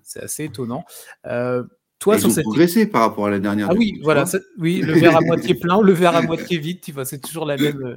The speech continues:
Speaker 1: la même logique. Euh, cette équipe des Warriors, toi, Cédric, là, donc, j'ai donné des chiffres, mais évidemment, il y a les chiffres, et après, il y a l'état d'esprit, le collectif, la façon de jouer.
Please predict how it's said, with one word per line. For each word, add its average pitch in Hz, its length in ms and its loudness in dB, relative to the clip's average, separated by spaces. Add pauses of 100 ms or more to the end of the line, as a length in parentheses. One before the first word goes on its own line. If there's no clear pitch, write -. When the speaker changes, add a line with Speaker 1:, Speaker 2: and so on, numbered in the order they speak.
Speaker 1:
la 131 140 -8
même 143 200 -8
logique. 143 440 -8 (400)
Euh, 151 500 -6 (540)
cette 170 220 -8
équipe 190 240 -4
des 180 140 0
Warriors, 165 480 2
toi, 156 160 -6
Cédric, 151 440 -8
là, 135 120 -6
donc, 120 200 -10 (140)
j'ai 131 160 -12
donné 151 280 -6
des 139 120 -10
chiffres, 170 480 -8
mais 127 240 -6
évidemment, 127 440 -8
il 135 80 -10
y 127 40 -6
a - 20 -8
les 117 120 -10
chiffres, - 340 -14
et 117 60 -6
après, 139 200 -8
il 127 60 -8
y 120 60 -6
a 110 180 -6
l'état 117 260 -8
d'esprit, 120 380 -12
le 143 80 -6
collectif, 127 540 -12
la 131 80 -8
façon 127 320 -10
de 123 40 -8
jouer. 135 400 -6